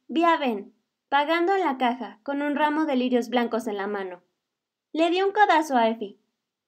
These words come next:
"Mira, Ben", le dije, y prácticamente pegó su nariz contra la ventana. Rogué para que él no se volteara y nos viera.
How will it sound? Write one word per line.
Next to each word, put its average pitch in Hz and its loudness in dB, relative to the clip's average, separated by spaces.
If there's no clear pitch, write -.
"Mira, 294 -4
Ben", 285 0
le 277 0
dije, 277 -6
y 254 -2
prácticamente 330 0
pegó 311 2
su 403 0
nariz 320 0
contra 262 2
la 240 4
ventana. 214 -2
Rogué 349 4
para 370 4
que 302 0
él 294 2
no 320 2
se 453 0
volteara 285 0
y 254 6
nos 226 2
viera. 226 0